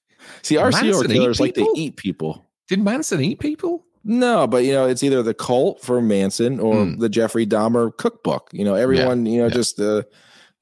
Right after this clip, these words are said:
Speaker 1: you know, um, I saw a shirt the other day where it said Jeff Boyardee, and it had a picture of Jeff with a, f-, uh, a, a sheriff's, uh, sheriff, uh, with a chef's hat on, and it said Jeff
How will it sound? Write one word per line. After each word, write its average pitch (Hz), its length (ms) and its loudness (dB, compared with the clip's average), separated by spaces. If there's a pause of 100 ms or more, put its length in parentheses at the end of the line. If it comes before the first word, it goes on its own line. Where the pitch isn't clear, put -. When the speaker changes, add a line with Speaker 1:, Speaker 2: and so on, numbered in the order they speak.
Speaker 1:
you 101 60 0
know, 98 200 2
um, 95 200 2
I 135 140 2
saw 143 220 0
a 117 40 0
shirt 131 300 -2
the 95 100 0
other 85 160 0
day 85 220 -2
where 95 160 0
it 92 120 0
said 92 300 -2 (320)
Jeff 120 380 0
Boyardee, 120 720 2
and 90 100 2
it 92 80 -2
had 104 120 -2
a 98 40 -2
picture 113 400 -2
of 87 240 -6 (460)
Jeff 135 320 0
with 107 100 2
a, 98 60 2
f-, - 300 -10 (120)
uh, 92 380 0 (400)
a, 95 180 2
a 82 60 2
sheriff's, 139 560 0
uh, 76 240 -2
sheriff, 73 500 -4
uh, 85 60 0
with 90 100 2
a 87 60 0
chef's - 340 0
hat 85 160 -2
on, 73 240 -4 (380)
and 98 100 2
it 98 60 2
said 92 260 -2
Jeff - 520 -2